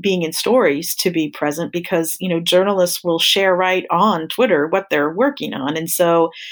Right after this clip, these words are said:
um, sometimes they're looking for sources. I see that more than ever. I've, I've seen, uh, quite a bit of that just very, uh, recently here. So I feel like that is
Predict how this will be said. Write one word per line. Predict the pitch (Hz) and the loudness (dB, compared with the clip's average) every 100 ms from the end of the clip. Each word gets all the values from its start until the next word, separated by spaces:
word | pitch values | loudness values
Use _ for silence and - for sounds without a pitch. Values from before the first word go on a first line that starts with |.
| - - - | -18 -16 -4
um, | 175 170 | -2 0
sometimes | 190 214 202 | 0 0 0
they're | 202 170 | 0 2
looking | 185 220 175 | 0 -2 -4
for | - | -6
sources. | 160 190 247 - - | -6 -2 -4 -4 -2
I | 170 | -2
see | 175 - 190 | 0 -2 0
that | 165 170 | 0 0
more | 170 165 | -4 -4
than | 156 | -2
ever. | 143 190 147 123 | -2 -2 -2 -2
I've, | 151 | -4
I've | - - | -6 -6
seen, | - 165 160 156 | -6 -6 -6 -8
uh, | 156 - | -10 -6
quite | - 175 | -4 -2
a | |
bit | 156 202 | 0 0
of | 160 | 0
that | 131 - | -2 -4
just | 156 - _ - | -6 -8 _ -10
very, | 175 170 160 156 156 - | 0 2 2 0 -4 -4
uh, | 151 147 | -4 -2
recently | 165 202 - 139 139 | -4 -4 -4 -6 -6
here. | 143 107 | -6 -4
So | - 175 170 156 - - - - | 0 2 2 0 -6 -20 -20 -6
I | 180 208 | -4 0
feel | 196 | 2
like | 175 160 - | 2 0 -2
that | 170 175 - | -2 -2 0
is | 156 156 - - | -2 -2 -4 -8